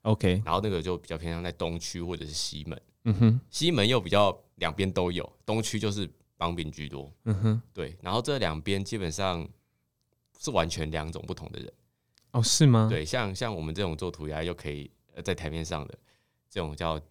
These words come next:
Speaker 2: 如果说从美国翻译来讲叫 street art。
Speaker 1: OK，street art，
Speaker 2: 街，
Speaker 1: 嗯哼。
Speaker 2: 街头艺术。
Speaker 1: 街头艺术。
Speaker 2: 对，然后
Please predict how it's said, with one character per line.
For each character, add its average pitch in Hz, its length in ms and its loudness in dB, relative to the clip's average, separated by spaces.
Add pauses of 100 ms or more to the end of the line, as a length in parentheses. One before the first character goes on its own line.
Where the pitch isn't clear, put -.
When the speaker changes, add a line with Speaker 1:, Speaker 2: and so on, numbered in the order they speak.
(840)
Speaker 2:
如 117 120 -4
果 107 100 0
说 110 160 0
从 90 180 -4
美 87 160 0
国 82 160 -4
翻 90 200 0
译 - 20 0
来 80 160 -2
讲 71 160 -8
叫 82 300 -2
street - 400 -6
art。 85 180 -6 (340)
Speaker 1:
OK，street 110 540 2
art， 104 160 4
Speaker 2:
街， - 120 -14
Speaker 1:
嗯 - 0 -
哼。 123 60 0
Speaker 2:
街 110 140 10
头 92 200 6
艺 90 140 -4
术。 87 320 -6
Speaker 1:
街 120 160 6
头 95 180 4
艺 98 120 0
术。 92 340 -2
Speaker 2:
对， 78 260 -8
然 78 120 -12
后 92 280 -4